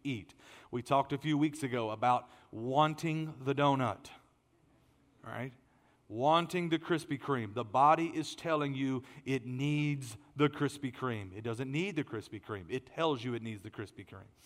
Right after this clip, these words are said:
And so what Jesus recognized here, the first temptation he faced was the lust of the flesh. The ability or, or the, the temptation to give in to the desires of what our sinful nature is telling us that we need.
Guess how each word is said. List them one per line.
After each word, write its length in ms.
And 120
so 140
what 180
Jesus 480
recognized 640
here, 140
the 100
first 280
temptation 440
he 60
faced 340
was 220
the 100
lust 380
of 100
the 80
flesh. 500
The 180
ability 640
or, 140
or 200
the, 260
the 220
temptation 840
to 160
give 260
in 340
to 100
the 120
desires 1000
of 160
what 360
our 160
sinful 680
nature 540
is 240
telling 360
us 180
that 140
we 140
need. 300